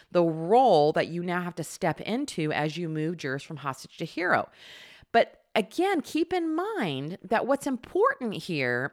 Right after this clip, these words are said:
is that you are doing the right thing at the right time. If you have the same approach to every situation,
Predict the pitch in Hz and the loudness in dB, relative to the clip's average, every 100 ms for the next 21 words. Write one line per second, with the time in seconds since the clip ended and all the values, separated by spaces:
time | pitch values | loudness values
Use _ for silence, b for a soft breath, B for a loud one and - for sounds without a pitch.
0 | - 208 202 214 196 - b b b 180 | -4 -4 2 4 4 0 b b b -8
1 | 202 269 311 330 349 220 233 202 220 208 | -2 0 2 0 -2 -2 0 0 0 0
2 | 180 160 170 214 277 - 214 196 180 190 | 0 2 2 2 -2 -8 -4 -2 -2 -4
3 | - 165 - 165 147 147 151 151 151 - | -6 -8 -6 -6 -6 -4 -2 0 -2 -8
4 | - _ _ _ - - 202 170 110 - | -18 _ _ _ -12 -4 -2 -2 -6 -10
5 | _ B B B - 359 370 415 311 320 | _ B B B 2 2 2 0 0 -2
6 | 302 269 - 262 262 233 - 240 214 - | 0 -2 -2 -6 -2 -2 -2 0 2 0
7 | - - 196 - 214 220 240 - 226 - | -4 -6 -6 0 -2 0 -4 -4 -10 -6
8 | 196 170 180 202 - 107 95 | -4 -2 -2 -2 -4 -6 -6